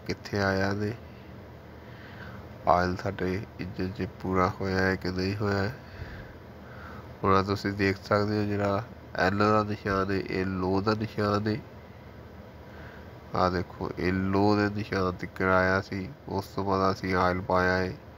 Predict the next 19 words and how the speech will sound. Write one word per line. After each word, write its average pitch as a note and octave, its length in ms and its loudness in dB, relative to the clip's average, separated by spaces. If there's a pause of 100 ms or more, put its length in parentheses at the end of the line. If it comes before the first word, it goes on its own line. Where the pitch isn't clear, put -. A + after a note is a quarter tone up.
(400)
ਆਹ F2+ 140 8 (180)
ਹਾਈ F2+ 240 8
ਦਾ F2+ 160 0
ਨਿਸ਼ਾਨ F2+ 420 -2
ਜਿਹੜਾ F#2 240 2 (180)
ਐਚ - 340 0
ਹੈ, G2+ 140 2 (760)
ਇੱਥੇ F#2 320 2
ਤੱਕ, E2+ 220 -2 (360)
ਐਚ F#2+ 240 4
ਤੱਕ - 280 -2 (540)
ਤੁਹਾਡਾ G2 320 6 (160)
ਆਇਲ F#2+ 320 6
ਜਿਹੜਾ G2 240 2
ਹੈ F#2 140 2
ਉਹ F#2 260 0
ਹੋਣਾ F#2 200 -2
ਚਾਹੀਦਾ F#2+ 400 0
ਹੈ। F#2 140 0